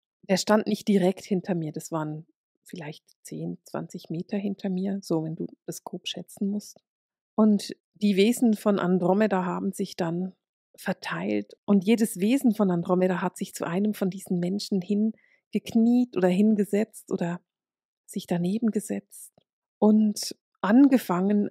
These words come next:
ein sehr, sehr persönliches Healing zu geben. Was ich dann sehen konnte, war, dass die Wesen von Andromeda zuerst ein Healing auf der körperlichen Ebene gemacht haben.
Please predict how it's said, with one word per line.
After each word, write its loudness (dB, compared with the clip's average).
ein 2
sehr, 2
sehr -4
persönliches -2
Healing -6
zu -6
geben. -12
Was 0
ich -2
dann 2
sehen 0
konnte, -2
war, -8
dass -2
die -2
Wesen 0
von -4
Andromeda -2
zuerst -8
ein 4
Healing 0
auf -4
der -4
körperlichen -6
Ebene -2
gemacht -10
haben. -16